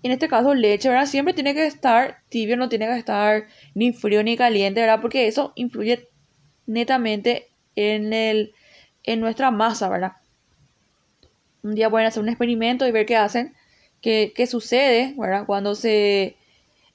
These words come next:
eh, utiliza leche fría o agua fría, o leche caliente o agua caliente, ¿verdad? En vez de, de, de tibio, ¿verdad?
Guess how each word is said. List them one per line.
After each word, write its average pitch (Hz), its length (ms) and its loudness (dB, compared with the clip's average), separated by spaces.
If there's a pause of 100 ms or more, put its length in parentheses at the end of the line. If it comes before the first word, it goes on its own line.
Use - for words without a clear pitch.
(120)
eh, 190 560 0
utiliza 196 840 0
leche 190 320 -6
fría 247 400 2
o 196 220 2
agua 196 120 0
fría, 226 540 0
o 196 100 -4
leche 180 240 -6
caliente 220 400 0
o 196 40 2
agua 185 140 0
caliente, 226 360 2
¿verdad? 196 240 0
En 196 80 -8
vez 196 160 -2
de, 208 300 -2 (560)
de, 190 680 -2
de 190 120 -6
tibio, 214 440 0
¿verdad? 80 220 -6